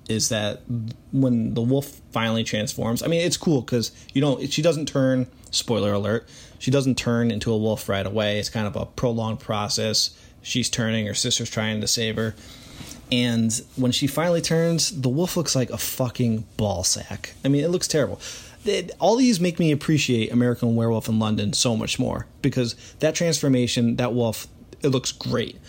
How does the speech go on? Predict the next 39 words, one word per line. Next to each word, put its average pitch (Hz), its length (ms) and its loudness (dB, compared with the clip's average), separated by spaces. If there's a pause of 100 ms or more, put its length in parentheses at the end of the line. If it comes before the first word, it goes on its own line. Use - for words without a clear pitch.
(260)
These 185 240 2
wolves, 220 400 2 (420)
they 202 80 2
look 220 140 0
like 208 100 -2
shit. - 560 -2 (400)
I 160 80 -2
mean, 160 320 2 (260)
whatever. 143 400 4
I, 165 100 4
I 156 200 2
know 170 140 4
money's 123 500 4
hard. 117 480 2 (560)
What, - 340 -2 (400)
<laughs> - 380 -6
money's 107 280 0
hard. 113 200 -4 (320)
I 139 60 2
know. 165 220 4
I 180 100 -2
know 196 140 4
that, 156 300 2
like, 127 240 -2 (460)
some 143 280 2
movies 127 400 4
don't 113 200 -2
have 107 240 0
the 107 60 -4
budget 107 400 -4
that - 100 -4
other 107 200 -2
ones 107 240 -2
do, 110 220 -2
but 104 340 -4 (260)
sometimes 143 480 -2
the 113 60 -6
wolves, 113 360 -2
man, 104 360 -4